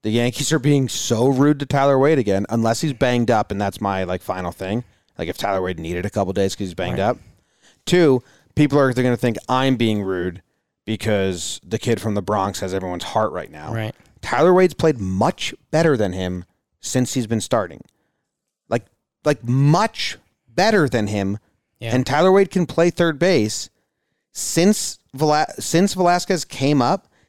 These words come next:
Speaker 1: he has thirty-seven at-bats. T-, Wade has thirty.
Speaker 2: Yeah.
Speaker 1: Wade has a four hundred batting average, a four eighty-six on-base percentage, a nine eighty-six O P S.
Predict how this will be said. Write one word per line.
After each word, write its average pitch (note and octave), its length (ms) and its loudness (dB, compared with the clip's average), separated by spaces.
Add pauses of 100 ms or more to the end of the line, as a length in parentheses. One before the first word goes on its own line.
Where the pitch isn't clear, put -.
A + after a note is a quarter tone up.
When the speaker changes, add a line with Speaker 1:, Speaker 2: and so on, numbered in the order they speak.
Speaker 1:
he C#3 140 0
has D3+ 140 2
thirty-seven D3 720 2
at-bats. C3+ 640 -2
T-, - 200 -16
Wade C3+ 300 0
has C#3+ 180 0
thirty. A#2 600 -2 (240)
Speaker 2:
Yeah. A2 200 -10 (640)
Speaker 1:
Wade C#3 240 2
has G#3 140 2
a A#3+ 100 2
four A3+ 540 2
hundred G3+ 640 2
batting F#3 380 2
average, A2+ 520 0
a D3+ 120 4
four A3+ 500 0 (140)
eighty-six A3+ 720 2
on-base F3 480 0
percentage, C3 580 -2 (720)
a D#3 80 4
nine D#3+ 480 6
eighty-six G#3 720 0
O F#3+ 100 4
P G3 220 0
S. - 420 -6